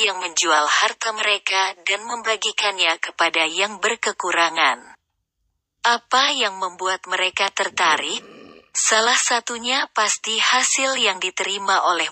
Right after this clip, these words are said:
murid-murid yang menjual harta dan membagikannya. Dan itu membuat Ananias dan Safira melakukannya. Hanya sayangnya, mereka belum percaya.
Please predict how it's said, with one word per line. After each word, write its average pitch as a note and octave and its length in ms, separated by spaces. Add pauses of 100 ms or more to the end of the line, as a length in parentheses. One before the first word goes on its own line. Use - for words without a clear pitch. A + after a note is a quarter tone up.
murid-murid A3+ 640
yang G3 240
menjual E3 400
harta - 640 (160)
dan G#3+ 240
membagikannya. F#3+ 1300 (880)
Dan G#3+ 240
itu A#3+ 400
membuat G3 560
Ananias G#3+ 880
dan F3 160
Safira A3 800
melakukannya. F#3 960 (800)
Hanya A#3 400
sayangnya, F#3+ 880
mereka B3+ 480
belum G#3 320
percaya. F3+ 800